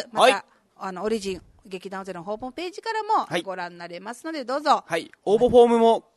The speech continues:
Speaker 2: あるので。
Speaker 1: あるので、
Speaker 2: はい。
Speaker 1: どうぞコピーしてね、
Speaker 2: ぜひお願いいたします。
Speaker 1: あの、読んでください。よろしくお願いいたします。
Speaker 2: はい。うん、うん。
Speaker 1: はい。どうしましょうか？
Speaker 2: 何？
Speaker 1: 直隆、もっと何か告知ありますでしょうか？
Speaker 2: 告知？
Speaker 1: うん。
Speaker 2: えー、<coughs> うんとね、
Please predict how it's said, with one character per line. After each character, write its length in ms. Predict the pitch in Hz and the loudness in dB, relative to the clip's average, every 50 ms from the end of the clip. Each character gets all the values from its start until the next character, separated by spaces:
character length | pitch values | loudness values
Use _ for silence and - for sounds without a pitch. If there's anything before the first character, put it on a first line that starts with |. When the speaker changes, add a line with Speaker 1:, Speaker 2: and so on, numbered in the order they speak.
| _ _ - | _ _ 2
Speaker 2:
あ 100 | 156 170 | 2 2
る 80 | 165 151 | 2 2
の 100 | 143 120 | -2 -4
で。 200 | 101 - - _ | -6 -8 -8 _
Speaker 1:
あ 80 | - 240 | -4 -2
る 80 | 254 | -2
の 80 | 262 254 | -2 -4
で、 80 | 214 | -6
Speaker 2:
は 160 | 190 - - - | -8 -6 -6 -6
い。 40 | |
Speaker 1:
ど 40 | - | -6
う 40 | 196 | -6
ぞ 100 | 180 - | -12 -16
コ 100 | - - | -16 -18
ピ 120 | 185 _ 165 | -18 _ -18
ー 20 | |
し 80 | - - | -18 -16
て 80 | - | -8
ね、 140 | 160 226 247 | -4 -2 -2
Speaker 2:
ぜ 60 | - - | -2 -4
ひ 80 | 107 117 | -10 -14
お 80 | 107 | -12
願 100 | 95 101 | -12 -12
い 40 | 98 | -14
い 20 | 92 | -14
た 20 | |
し 40 | - | -16
ま 20 | |
す。 0 | |
Speaker 1:
あ 40 | - | -16
の、 40 | - | -20
読 180 | - - 156 | -20 -20 -20
ん 40 | - | -20
で 80 | - 143 | -20 -20
く 80 | - | -20
だ 100 | - - | -20 -20
さ 220 | - - 160 156 160 | -18 -14 -12 -10 -10
い。 80 | 165 | -8
よ 60 | 160 160 | -4 2
ろ 140 | 165 190 220 | 4 4 4
し 40 | 202 | 4
く 60 | 190 | 2
お 60 | 175 | -2
願 220 | 180 190 202 226 226 | -6 -4 0 0 0
い 20 | |
い 40 | 233 | 0
た 140 | - 247 254 | 0 -4 -4
し 140 | - 269 269 | -4 -4 -4
ま 160 | 277 302 285 | -4 -4 -4
す。 100 | - 285 | -4 -2
Speaker 2:
は 60 | 285 | 0
い。 420 | 285 285 285 277 277 277 269 - | 0 2 2 2 2 2 2 2
う 40 | - | 0
ん、 40 | 139 | -2
う 20 | 120 | -4
ん。 60 | - - _ _ _ _ _ _ | -8 -14 _ _ _ _ _ _
Speaker 1:
は 200 | _ - 330 339 | _ 0 2 2
い。 140 | 294 208 - _ _ _ _ _ | 2 2 -2 _ _ _ _ _
ど 80 | - 294 | -6 -4
う 40 | 302 | -4
し 140 | - - | -4 -6
ま 100 | 247 220 | -8 -8
し 140 | 208 - 226 | -8 -6 -6
ょ 40 | 208 | -8
う 40 | 202 | -6
か？ 240 | - 185 165 - - | -6 -10 -10 -8 0
Speaker 2:
何？ 460 | - 190 220 220 190 143 135 175 277 - _ _ _ | 2 4 4 4 2 0 -2 -2 -4 -10 _ _ _
Speaker 1:
直 180 | 247 254 262 | -2 -2 -2
隆、 240 | 247 - 220 202 202 | 0 -2 -4 -4 -4
も 100 | 240 277 | -4 -4
っ 20 | 277 | -4
と 160 | - 202 185 | -4 -8 -8
何 180 | 202 202 202 | -10 -14 -14
か 80 | 190 180 | -16 -20
告 220 | _ _ 214 220 | _ _ _ -20
知 100 | - - | -18 -18
あ 80 | 175 160 | -18 -18
り 100 | 185 208 | -18 -18
ま 100 | 202 190 | -18 -20
す 100 | - - | -20 -14
で 60 | 185 | -8
し 60 | - | -6
ょ 40 | 277 | -6
う 40 | 294 | -6
か？ 40 | 285 _ | -6 _
Speaker 2:
告 160 | - 320 294 | -4 -4 -4
知？ 220 | - - - 311 | -4 -4 -4 -4
Speaker 1:
う 40 | 349 | -4
ん。 40 | 349 - _ _ _ _ 208 202 190 180 _ _ _ | -6 -10 _ _ _ _ -20 -20 -20 -20 _ _ _
Speaker 2:
え 420 | 196 226 247 269 285 294 294 - _ _ _ _ - | -8 -6 -4 -2 -2 -2 -4 -6 _ _ _ _ -8
ー、 300 | - 262 247 220 240 185 - _ _ _ | -8 -8 -8 -8 -12 -16 -20 _ _ _
<coughs> 0 | |
う 240 | 208 208 233 247 254 | -14 -12 -10 -10 -10
ん 60 | 247 | -10
と 180 | - - 233 226 | -2 0 0 2
ね、 360 | 220 214 208 156 127 - | 2 2 2 0 0 -4